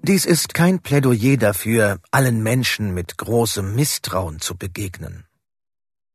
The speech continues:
Doch seien Sie misstrauisch gegenüber sich selbst, wenn Sie sich für eine Person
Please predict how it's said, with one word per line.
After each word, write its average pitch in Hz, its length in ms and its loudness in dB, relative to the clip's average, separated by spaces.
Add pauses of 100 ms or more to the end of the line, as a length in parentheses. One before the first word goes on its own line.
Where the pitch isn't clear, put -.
(220)
Doch - 220 0
seien 190 360 2
Sie 180 160 0
misstrauisch 165 880 0
gegenüber 151 540 2
sich 147 200 -4
selbst, - 680 0 (420)
wenn 180 220 4
Sie 139 160 2
sich 117 260 -2
für 107 200 -2
eine 101 200 -2
Person 113 640 0